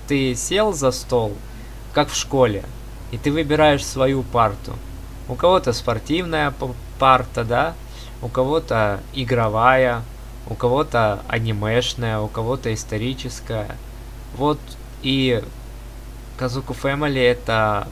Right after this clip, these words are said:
подобие школьной парты на огромном-огромном мире.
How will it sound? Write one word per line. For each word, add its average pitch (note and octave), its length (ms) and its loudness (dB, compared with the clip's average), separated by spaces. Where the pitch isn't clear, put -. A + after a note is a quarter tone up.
подобие B2 720 0
школьной D3 520 2
парты C#3+ 640 2
на A#2 300 0
огромном-огромном B2 1400 0
мире. A2 500 -2